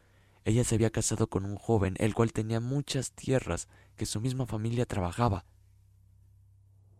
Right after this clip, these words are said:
Pero la suegra de mi hermana era una persona mala, puesto que esta mujer no la quería. De hecho,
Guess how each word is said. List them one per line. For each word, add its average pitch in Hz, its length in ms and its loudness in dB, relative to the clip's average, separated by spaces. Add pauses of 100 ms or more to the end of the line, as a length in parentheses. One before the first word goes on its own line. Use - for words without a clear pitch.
(360)
Pero 80 600 0
la 78 180 0
suegra 95 360 0
de 85 100 0
mi 80 100 -2
hermana 85 480 0 (540)
era 113 160 0
una 123 140 2
persona 113 420 0
mala, 110 500 0 (460)
puesto 92 320 -2
que 85 320 -2 (240)
esta 101 260 -2
mujer 101 460 0 (380)
no 123 120 4
la 123 140 4
quería. 110 420 4 (680)
De 113 160 4
hecho, 135 520 4